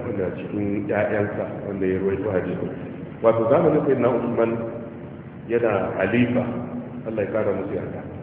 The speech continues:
Sayyidina Usman, sai Abdullah bin Umar ya taho ya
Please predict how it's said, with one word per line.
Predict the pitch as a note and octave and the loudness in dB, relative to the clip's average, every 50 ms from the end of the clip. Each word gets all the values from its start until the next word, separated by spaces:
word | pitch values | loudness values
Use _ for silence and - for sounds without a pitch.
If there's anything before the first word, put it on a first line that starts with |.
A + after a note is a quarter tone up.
| - - - - - - - - - - - | -12 -10 -10 -10 -10 -10 -10 -10 -10 -4 0
Sayyidina | A#2 B2+ B2 B2 A#2+ A#2+ | 0 2 4 4 4 4
Usman, | A#2 - - G2 F#2+ F2+ E2 - - - - - - - - - - - - - - - - - - B2 | 4 2 0 0 -2 -2 -2 -4 -6 -8 -8 -10 -10 -10 -12 -12 -12 -14 -12 -14 -14 -14 -14 -8 0 4
sai | C3 C3+ C#3 C#3 C3+ | 6 6 6 6 4
Abdullah | B2+ - A#2 A#2+ B2+ B2 | 2 0 2 4 4 4
bin | B2 A#2+ - - A#2+ | 4 4 2 2 2
Umar | A#2+ A2+ G#2 | 4 4 4
ya | G#2 G#2 G2+ | 4 2 2
taho | - A2+ G#2+ G#2+ G#2+ G#2+ G#2 G#2+ - - - - G#2+ | 2 0 0 2 2 2 0 0 -4 -6 -8 -8 -4
ya | G#2+ A#2+ | -2 -2